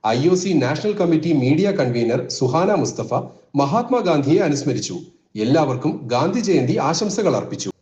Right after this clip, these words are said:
ചടങ്ങിൽ ഇന്ത്യൻ എംബസി കോൺസുലർ ഏജന്റ് ഡോക്ടർ സനാതനൻ, ഡോക്ടർ അബൂബക്കർ സിദ്ദിഖ് എന്നിവർ പങ്കെടുത്തു സംസാരിച്ചു.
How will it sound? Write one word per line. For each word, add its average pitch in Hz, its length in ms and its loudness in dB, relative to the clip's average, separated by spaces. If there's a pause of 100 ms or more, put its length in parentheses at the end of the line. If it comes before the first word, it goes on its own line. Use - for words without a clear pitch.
(120)
ചടങ്ങിൽ 180 440 0 (380)
ഇന്ത്യൻ 220 360 4
എംബസി 196 360 0 (140)
കോൺസുലർ 165 460 0
ഏജന്റ് 135 380 0 (140)
ഡോക്ടർ 139 260 0
സനാതനൻ, 127 640 -2 (420)
ഡോക്ടർ 151 300 0 (100)
അബൂബക്കർ 185 520 0
സിദ്ദിഖ് 127 580 -6
എന്നിവർ 139 320 2 (140)
പങ്കെടുത്തു 127 440 0
സംസാരിച്ചു. 117 560 -4